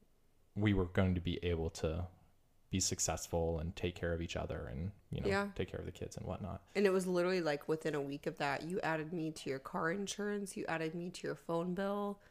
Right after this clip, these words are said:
Speaker 1: We
Speaker 2: And then
Speaker 1: co-,
Speaker 2: I was
Speaker 1: we,
Speaker 2: like,
Speaker 1: we opened a combined checking account.
Speaker 2: Well, that's, I said, when you added me to those, I said, "Well,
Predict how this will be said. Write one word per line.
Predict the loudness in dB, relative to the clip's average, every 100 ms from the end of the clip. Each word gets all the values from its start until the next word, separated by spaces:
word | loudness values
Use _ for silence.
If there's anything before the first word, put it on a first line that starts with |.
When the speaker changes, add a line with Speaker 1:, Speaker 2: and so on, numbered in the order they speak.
| -20 -20 -20 -2
Speaker 1:
We | 2
Speaker 2:
And | 4
then | 6
Speaker 1:
co-, |
Speaker 2:
I | 6
was | 6
Speaker 1:
we, | 6
Speaker 2:
like, | 6 8
Speaker 1:
we | 6
opened | 6 6
a | 4
combined | 4 4 4 4 2
checking | 2 0 0 0
account. | 2 4 4 2 -4 -2 4
Speaker 2:
Well, | 6 4 4
that's, | 4 4 -2 -4 -8 -20 -20 -18 4
I | 6 8
said, | 6 4 6 6 4 -2 -12 -20 -20 -20 -20 _ -2
when | 2 6
you | 6 6
added | 6 6 4
me | 4
to | 4
those, | 4 2 2
I | 0
said, | 0 -2 -2 0
"Well, | 4 4 4 2 -2